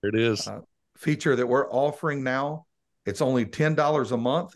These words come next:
Speaker 2: You get unedited, raw R F P recordings, um, all the humor, all the back and forth, the mistakes, and the behind the mic conversations that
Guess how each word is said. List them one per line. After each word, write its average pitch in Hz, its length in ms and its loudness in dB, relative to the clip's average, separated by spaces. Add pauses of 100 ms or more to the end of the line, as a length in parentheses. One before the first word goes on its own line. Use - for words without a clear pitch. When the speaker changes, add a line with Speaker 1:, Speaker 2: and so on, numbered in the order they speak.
Speaker 2:
You 123 180 -4
get 117 380 -2 (140)
unedited, 139 1040 0 (220)
raw 139 560 2 (160)
R 135 240 2
F 139 140 0 (100)
P 151 160 -2
recordings, 147 800 -2 (480)
um, 104 480 0
all 139 200 4
the 123 120 -2
humor, 175 600 0 (440)
all 127 140 2
the 117 80 -4
back 135 340 0
and 113 120 -6
forth, 165 600 -2
the 127 140 -8
mistakes, 156 840 -4 (400)
and 139 400 -2 (140)
the 120 100 0
behind 139 460 0
the 156 40 2
mic 135 280 0
conversations 120 920 -4 (360)
that 120 340 2